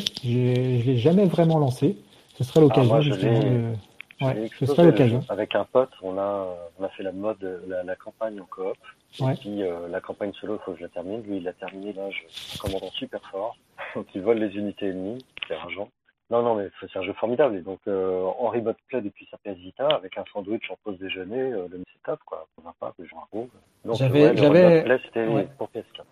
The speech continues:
Speaker 2: pas P S cinq.
Speaker 1: J'avais, j'avais lancé, j'avais essayé une, un F P S, alors c'était Battlefield, je crois, en, en remote play, en étant à l'extérieur, hein, parce que le remote play, pour, euh, plus pour préciser, on peut l'utiliser chez soi avec la, c'est la P S quatre qui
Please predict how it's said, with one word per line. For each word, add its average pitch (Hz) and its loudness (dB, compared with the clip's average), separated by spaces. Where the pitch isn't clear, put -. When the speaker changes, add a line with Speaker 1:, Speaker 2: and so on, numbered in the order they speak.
Speaker 2:
pas 101 -6
P - -8
S 87 -8
cinq. - -20
Speaker 1:
J'avais, 147 0
j'avais 139 6
lancé, 170 6
j'avais 139 6
essayé 175 2
une, 131 0
un 135 0
F 131 -8
P - 0
S, 156 0
alors 131 -6
c'était 127 -6
Battlefield, 139 -2
je 131 0
crois, 139 0
en, 113 -4
en 117 -2
remote 135 2
play, 156 0
en 123 0
étant 135 2
à - 4
l'extérieur, 151 2
hein, 117 -4
parce 117 -8
que - -8
le 117 -2
remote 127 2
play, 165 2
pour, 117 -4
euh, 113 -4
plus 139 -2
pour 135 0
préciser, 139 0
on 123 -2
peut 160 2
l'utiliser 156 6
chez - 2
soi 165 2
avec 131 0
la, 127 0
c'est - -6
la 127 2
P 151 4
S 135 2
quatre - -2
qui - -6